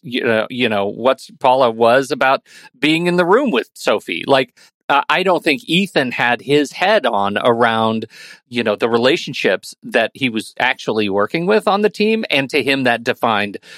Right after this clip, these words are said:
you know, a, a, a failure that led to these codes getting out into the world in the hands of a terrorist, right? Like, all of that leads to, I think,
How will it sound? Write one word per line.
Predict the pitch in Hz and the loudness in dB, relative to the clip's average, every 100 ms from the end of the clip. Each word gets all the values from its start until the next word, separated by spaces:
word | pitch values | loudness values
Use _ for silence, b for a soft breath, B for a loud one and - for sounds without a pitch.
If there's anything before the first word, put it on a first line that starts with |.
| B B | B B
you | 120 | -2
know, | 98 85 - | 0 0 0
a, | 120 110 - | -2 -2 0
a, | 107 - - | -2 0 -2
a | 113 | -2
failure | - 202 220 185 147 | 2 4 4 4 2
that | 127 135 | 2 -2
led | 143 156 220 202 | 2 2 2 0
to | - 147 110 113 - b b b _ _ _ | -2 2 2 0 -4 b b b _ _ _
these | - 233 226 - _ | 0 2 2 -4 _
codes | - 277 415 294 - | 2 4 4 0 -4
getting | 214 247 208 | -4 -2 0
out | 220 285 | 0 0
into | 269 254 | -4 -4
the | 240 | -6
world | 214 269 320 233 | 0 2 2 2
in | 214 | 0
the | |
hands | 208 196 220 | 2 2 0
of | 220 | -2
a | 208 | -4
terrorist, | 214 240 262 160 113 - - | 0 2 4 2 -2 -8 -4
right? | 151 139 185 | 2 2 2
Like, | 156 147 - | 2 0 4
all | 160 214 | 4 4
of | 220 131 | 2 0
that | 127 143 202 - | 0 0 0 0
leads | 143 151 156 131 - | 0 0 -2 -6 -8
to, | - 117 113 | -2 0 2
I | - | 0
think, | 110 131 | 0 -4